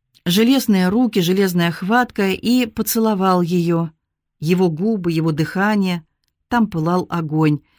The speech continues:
и Катя сгорела на этом тайном огне в мгновение ока, без слов. Они обходились почти без слов —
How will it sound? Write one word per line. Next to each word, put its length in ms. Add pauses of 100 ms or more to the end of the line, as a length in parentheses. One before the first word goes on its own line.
(220)
и 80
Катя 520 (280)
сгорела 540
на 160
этом 220
тайном 360
огне 300
в 40
мгновение 600
ока, 440 (200)
без 240
слов. 400 (720)
Они 420
обходились 640
почти 400
без 240
слов — 600